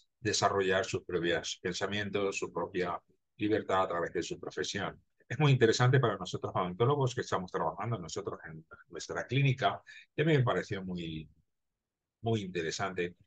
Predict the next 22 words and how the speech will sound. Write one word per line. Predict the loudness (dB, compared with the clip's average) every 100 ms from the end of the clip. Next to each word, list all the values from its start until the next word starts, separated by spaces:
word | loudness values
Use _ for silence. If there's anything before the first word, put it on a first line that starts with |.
| _ -8
y |
es | -2
una | 0 0 -2 -6 -10
filósofa | -8 -6 -6 -6 -4 -4
que | -4 -8 -8 -14 _ _
es | -2 0
interesante | 0 -2 -4 -4 -2
leer | -2 -4 -6
sus, | -10 -10 -10 -14 -20 -20 _ _ _ _ _ -10
eh, | -8 -8 -10 -10
su | -8 -6
pensamiento. | -6 -6 -6 -6 -8 -12 -20 _ _ -20 -20 _ 2
El, | 6 10 10 10 10 10 8 4
eh, | 2 2 0 -4 -14 _ -16 -16 _ _ _ _ _ _ _
artículo | 0 2 2 6 8 8 6 0 -4
que | 0 2 0 0 -2 -4
nos, | -8 -8 -8 -10 -10 -12 -8
que | -6 -4 -4 -4 -2
habló | -2 2 4 6 4 2
el | 0 -2
doctor | -6 -8 -8 -6 -6
Moisés | -8 -6 -4 -2 -2 -6